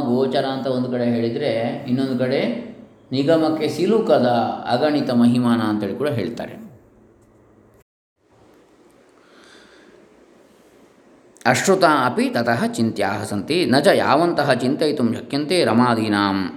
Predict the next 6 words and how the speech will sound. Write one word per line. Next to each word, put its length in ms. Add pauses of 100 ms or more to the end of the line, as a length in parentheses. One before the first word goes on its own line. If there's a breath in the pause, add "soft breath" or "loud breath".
(300)
ತಾವಂತಹ 500
ಏವ. 360 (640 loud breath)
ಕಿಂತು 600
ಅಚಿಂತ್ಯಾಶ್ಚ 680
ತಥೈವ 500
ಸಂತಿ 720